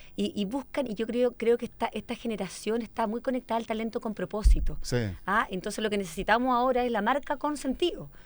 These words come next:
Speaker 1: O sea, hay, hay tantas empresas grandes, bonitas, que, que están haciendo cosas buenas. O sea, yo creo que también, también está cambiando eso. Uno ve hoy día como el retail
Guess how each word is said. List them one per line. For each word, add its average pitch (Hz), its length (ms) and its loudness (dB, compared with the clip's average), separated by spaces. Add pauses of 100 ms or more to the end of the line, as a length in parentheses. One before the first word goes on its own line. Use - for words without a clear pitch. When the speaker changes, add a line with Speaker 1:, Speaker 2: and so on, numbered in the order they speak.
(220)
Speaker 1:
O 180 40 -16
sea, 202 140 -2
hay, 202 140 -2
hay 196 120 -2
tantas 269 400 0
empresas 269 640 -2
grandes, 262 480 2
bonitas, 254 420 -2
que, 240 260 0 (340)
que - 80 -2
están 226 160 0
haciendo 240 340 0
cosas 247 460 0
buenas. 202 500 -4
O 202 40 0
sea, 190 120 -4
yo 185 180 -4
creo 196 260 -4
que - 40 -2
también, 185 240 -2
también 196 240 -6
está 277 160 -6
cambiando 247 560 -2
eso. 156 260 -8
Uno 180 200 -6
ve 196 120 -2
hoy 202 120 0
día 202 180 0
como 196 140 -2
el 185 80 -2
retail 196 440 2